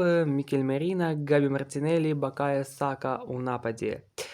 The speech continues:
Це стартова розстановка Арсенала. Реал Мадрид. Карло Анчелоті, головний тренер команди. Чотири чотири два. Стартова розстановка Реала. Тібо Куртуа у воротах, Асенсіо,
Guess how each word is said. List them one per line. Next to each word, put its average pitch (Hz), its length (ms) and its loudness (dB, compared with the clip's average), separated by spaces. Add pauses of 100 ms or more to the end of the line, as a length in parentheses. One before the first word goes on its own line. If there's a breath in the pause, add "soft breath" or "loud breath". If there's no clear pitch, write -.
(260 loud breath)
Це 143 180 4
стартова 123 680 -2
розстановка 160 1000 -2 (140)
Арсенала. 131 1000 0 (680 loud breath)
Реал 214 380 2
Мадрид. 185 640 2 (180 loud breath)
Карло 127 280 0
Анчелоті, 123 680 -2
головний 123 480 2
тренер 123 420 -6
команди. 180 720 -6 (360 soft breath)
Чотири 220 460 0
чотири 214 380 2
два. 196 400 4 (260 loud breath)
Стартова 131 680 2
розстановка 131 560 0
Реала. 165 640 0 (560 loud breath)
Тібо 208 320 2
Куртуа 156 420 4
у 139 40 4
воротах, 170 640 2
Асенсіо, 170 1080 2